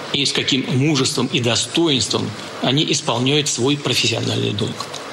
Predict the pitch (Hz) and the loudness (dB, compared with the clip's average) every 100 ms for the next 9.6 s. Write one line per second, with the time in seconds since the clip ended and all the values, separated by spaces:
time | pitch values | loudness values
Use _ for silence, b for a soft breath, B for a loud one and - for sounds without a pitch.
0 | - - - - - - - - - - | -12 -10 -10 -10 -12 -12 -10 -10 -10 -6
1 | - B B B B - 127 147 147 185 | -2 B B B B -2 0 2 4 4
2 | 170 165 170 156 139 110 143 - 190 185 | 4 4 2 2 0 0 0 0 2 2
3 | 151 139 127 110 101 - 117 - 165 143 | 2 2 2 2 0 0 -2 0 0 2
4 | - 147 143 143 123 147 160 147 - - | 0 0 0 0 0 2 2 2 0 0
5 | - 147 139 113 147 131 120 - 117 110 | 0 0 0 0 0 2 0 0 -2 -2
6 | 104 - - - - - - - - - | -4 -4 -6 -10 -12 -12 -12 -12 -12 -10
7 | - - 160 151 151 143 143 151 143 139 | -4 0 2 2 2 2 2 0 2 0
8 | 139 143 160 - 120 113 - 107 - 104 | 2 2 2 2 0 0 0 -2 0 0
9 | 107 - - - - | 0 -2 -6 -8 -8